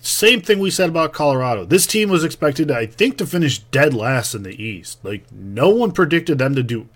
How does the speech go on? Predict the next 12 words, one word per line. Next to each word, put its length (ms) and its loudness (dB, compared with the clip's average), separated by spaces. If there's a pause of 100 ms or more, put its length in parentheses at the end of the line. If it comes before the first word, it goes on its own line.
(160)
anything 480 0
this 200 -14
year. 300 -16 (960)
As 180 0
soon 300 0
as, 500 0 (480)
uh, 180 -4
Nico 340 2
Hischier 480 2
played 420 0
well 480 0
and 460 -4